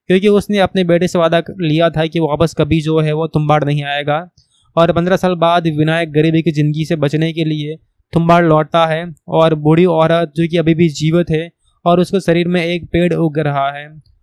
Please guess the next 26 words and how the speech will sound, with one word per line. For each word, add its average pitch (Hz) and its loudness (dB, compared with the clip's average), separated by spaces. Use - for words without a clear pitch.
और 165 2
वह 175 2
सरकार 175 0
को 165 0
उसके 165 -2
दुख 170 2
दूर 160 0
करने 156 -2
पर 156 -2
खजाने 160 -2
का 160 0
रहस्य 151 -2
बताने 156 -2
की 156 -6
पेशकश 156 -4
करती 147 -6
है 156 -10
और 170 0
वह 180 4
उसे 165 0
सरकार 175 2
की 175 -2
हवेली 165 4
के 180 -2
अंदर 156 0
स्थित 170 -2